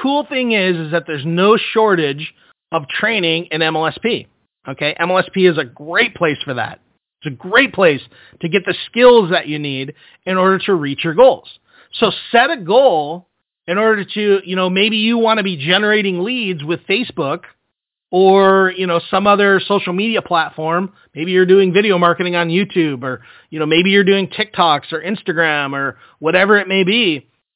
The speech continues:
Focus on how many leads you need to generate every single day to make that happen. But if you're not great at lead generation right now, that's what you also need to figure out. What skills do I need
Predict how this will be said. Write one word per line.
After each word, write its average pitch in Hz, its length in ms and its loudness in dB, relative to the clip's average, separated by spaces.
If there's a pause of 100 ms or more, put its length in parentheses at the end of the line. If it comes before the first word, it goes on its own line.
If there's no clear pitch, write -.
(120)
Focus 247 360 0
on 196 200 0
how 190 240 0
many 226 200 -2
leads 202 320 -4
you 170 160 -4
need 202 200 -2
to 165 80 -4
generate 170 540 0
every 165 360 -2
single 185 220 -6
day 175 180 0
to 180 80 -4
make 160 200 -4
that 156 140 0
happen. 190 460 -4 (300)
But 190 160 4
if 196 160 -2
you're 196 160 2
not 208 420 4 (180)
great 226 400 -2
at 180 240 -4
lead 185 220 -8
generation 180 600 -6
right 151 200 -8
now, 123 380 -12 (420)
that's 185 460 0
what 233 180 -8
you 214 200 -6
also 233 320 -4
need 202 160 -6
to 165 80 -8
figure 139 320 -10
out. - 180 -10
What 190 220 0 (180)
skills 233 500 0
do 190 160 0
I 170 160 0
need 175 520 -6